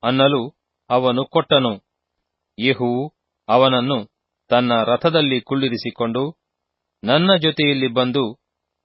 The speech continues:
ಯೆಹೋವನಲ್ಲಿ ನನಗಿರುವ ಆಸಕ್ತಿಯನ್ನು ನೋಡು" ಎಂದು ಹೇಳಿ, ಅವನನ್ನು ಕೈ ಹಿಡಿದು ತನ್ನ ರಥದಲ್ಲಿ ಕರಕೊಂಡು ಹೋದನು.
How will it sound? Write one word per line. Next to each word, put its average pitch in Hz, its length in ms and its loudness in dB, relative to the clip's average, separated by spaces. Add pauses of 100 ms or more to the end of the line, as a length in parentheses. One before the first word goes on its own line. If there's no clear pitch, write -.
(180)
ಯೆಹೋವನಲ್ಲಿ 135 920 0 (320)
ನನಗಿರುವ 143 760 0
ಆಸಕ್ತಿಯನ್ನು 127 600 -4
ನೋಡು" 123 500 -2 (500)
ಎಂದು 113 260 -2
ಹೇಳಿ, 123 460 -2 (600)
ಅವನನ್ನು 127 580 2 (420)
ಕೈ 170 220 0
ಹಿಡಿದು 131 560 -4 (380)
ತನ್ನ 135 320 2
ರಥದಲ್ಲಿ 135 580 0
ಕರಕೊಂಡು 143 540 0
ಹೋದನು. 143 560 0